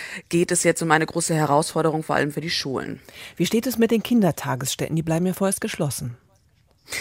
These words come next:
Speaker 1: Genau, da müssen sich die Eltern von kleinen Kindern tatsächlich noch gedulden. Das gilt auch für Kinder in der Grundschule, außer bei denjenigen, die demnächst einen Schulübertritt haben. Die werden wohl noch länger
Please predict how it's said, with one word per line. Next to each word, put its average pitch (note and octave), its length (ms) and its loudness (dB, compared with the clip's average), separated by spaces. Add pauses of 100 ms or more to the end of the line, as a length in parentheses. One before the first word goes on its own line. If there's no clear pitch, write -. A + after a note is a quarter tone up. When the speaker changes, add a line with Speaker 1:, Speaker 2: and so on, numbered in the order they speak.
(240)
Speaker 1:
Genau, F#3+ 240 6
da D#3+ 100 4
müssen G#3 260 0
sich G3+ 180 -2
die F#3 120 -4
Eltern G3+ 580 0 (300)
von F3+ 340 -4
kleinen G3 360 0
Kindern G3 280 0
tatsächlich F#3 380 -4
noch E3+ 180 -4
gedulden. A3+ 560 6
Das F3+ 160 2
gilt F#3+ 240 0
auch E3+ 140 2
für D#3 320 0 (340)
Kinder F3+ 340 2
in D#3+ 120 -2
der D#3 80 2
Grundschule, G3 580 0
außer E3 300 0
bei D#3+ 160 -2
denjenigen, E3 640 -6
die D#3+ 100 -8
demnächst D3 420 -6
einen C#3+ 320 -6
Schulübertritt G3 920 -2
haben. E3+ 440 2
Die F#3+ 160 -6
werden E3 260 2
wohl E3 160 -6
noch D#3 160 -8
länger F3+ 320 0